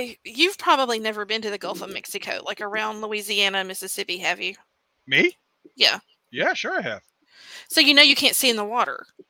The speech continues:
Speaker 2: Yeah, it's the same as up here.
Speaker 1: Is it? I thought you could
Speaker 2: Yeah.
Speaker 1: see through the water there.
Speaker 2: No,
Speaker 1: I
Speaker 2: it's dark as hell up here. It's, it's muggy and crappy and no. No, I was not on that boat. <laughs>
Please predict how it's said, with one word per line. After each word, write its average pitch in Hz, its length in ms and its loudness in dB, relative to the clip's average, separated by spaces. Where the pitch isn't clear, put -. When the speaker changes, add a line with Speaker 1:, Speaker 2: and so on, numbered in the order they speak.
Speaker 2:
Yeah, 349 340 0
it's 151 120 -12
the - 60 -6
same 175 240 0
as 175 140 -8
up 202 120 -8
here. 285 220 -10
Speaker 1:
Is 294 200 2
it? 494 240 6
I 415 80 2
thought 320 200 0
you 247 80 -4
could 330 80 0
Speaker 2:
Yeah. 330 40 -2
Speaker 1:
see 349 120 -2
through 370 160 -8
the 359 120 -4
water - 200 -6
there. 175 140 4
Speaker 2:
No, 185 360 2
Speaker 1:
I - 140 -2
Speaker 2:
it's - 120 -8
dark 156 260 -4
as 139 120 -12
hell 151 180 2
up 120 140 -6
here. 110 140 -14
It's, - 100 -20
it's - 180 -20
muggy 143 360 -6
and - 100 -10
crappy 139 460 -6
and 98 140 -14
no. 110 220 -18
No, 151 180 4
I 175 140 4
was 175 200 -6
not 233 220 6
on 190 140 0
that 147 240 -4
boat. 143 240 -4
<laughs> - 200 -2